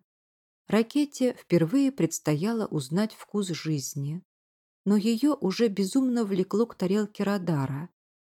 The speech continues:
установленного на вышке управления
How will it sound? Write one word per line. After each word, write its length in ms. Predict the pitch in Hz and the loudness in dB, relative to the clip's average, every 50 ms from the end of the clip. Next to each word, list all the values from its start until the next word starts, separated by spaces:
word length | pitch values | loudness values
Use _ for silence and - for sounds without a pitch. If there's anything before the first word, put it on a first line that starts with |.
| _ _ - | _ _ -12
установленного 880 | 160 - - - 180 170 170 170 160 143 151 151 143 143 147 139 151 | -12 -10 -2 2 2 4 4 4 2 2 0 0 0 0 0 0 0
на 140 | 151 147 151 | 0 0 0
вышке 380 | 143 151 151 - - - - 143 | 0 0 -4 -4 -6 -4 -4 -4
управления 840 | 135 - - 147 135 139 156 196 240 240 233 226 220 220 220 220 | -2 0 -2 -2 0 2 2 2 2 2 2 2 2 0 0 -4